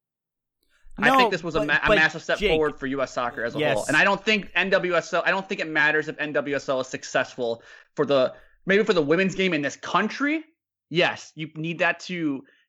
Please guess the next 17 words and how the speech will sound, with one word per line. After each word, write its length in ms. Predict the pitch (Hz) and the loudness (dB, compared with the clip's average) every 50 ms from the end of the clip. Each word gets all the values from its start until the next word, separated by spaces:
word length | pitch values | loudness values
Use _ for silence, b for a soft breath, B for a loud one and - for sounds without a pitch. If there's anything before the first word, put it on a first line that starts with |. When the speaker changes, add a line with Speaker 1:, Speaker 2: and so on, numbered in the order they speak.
| b b | b b
Speaker 1:
grow. 520 | - 147 135 135 139 147 180 240 269 - _ _ _ _ _ _ _ _ | -6 -2 2 4 4 6 4 4 2 -2 _ _ _ _ _ _ _ _
But 100 | 160 156 | -2 0
if 80 | 156 196 | 2 2
we're 80 | 214 | 0
talking 420 | 202 - 208 196 196 196 196 208 196 | 2 4 4 4 4 4 2 -2 -2
about 260 | 170 170 170 165 - | 0 2 0 0 0
the 60 | 156 | -4
national 540 | 139 139 139 151 170 165 - - 196 185 170 | -2 0 2 2 2 2 -2 -6 -6 -8 -6
team 400 | - - 202 196 190 208 202 - _ _ _ - 123 | -6 -8 -6 -6 -6 -8 -10 -12 _ _ _ -20 -4
down 240 | - 151 143 151 151 | -2 0 0 0 0
the 80 | 151 | -2
line, 400 | 139 135 135 139 151 160 175 175 - - | -2 0 0 0 0 -2 -4 -6 -8 -4
I 100 | 143 151 | -2 0
don't 160 | 156 151 139 | 0 0 -2
think 140 | 120 135 127 | -6 -8 -8
it 60 | 127 | -8
matters. 480 | 117 117 110 107 107 101 113 - - | -8 -8 -8 -8 -10 -10 -14 -16 -18